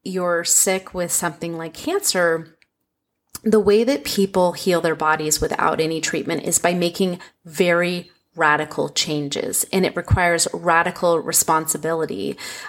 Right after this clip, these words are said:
um, for your own health. You know, it, what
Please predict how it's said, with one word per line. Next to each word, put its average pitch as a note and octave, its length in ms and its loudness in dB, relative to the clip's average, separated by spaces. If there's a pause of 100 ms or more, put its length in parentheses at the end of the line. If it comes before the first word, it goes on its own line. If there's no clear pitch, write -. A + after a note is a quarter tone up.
um, D#3 260 0
for E3+ 720 2 (440)
your D#3 920 2 (1120)
own E3+ 160 0
health. - 640 -4 (140)
You F#3+ 100 0
know, F3+ 200 0 (140)
it, A3 220 -2
what G#3+ 340 2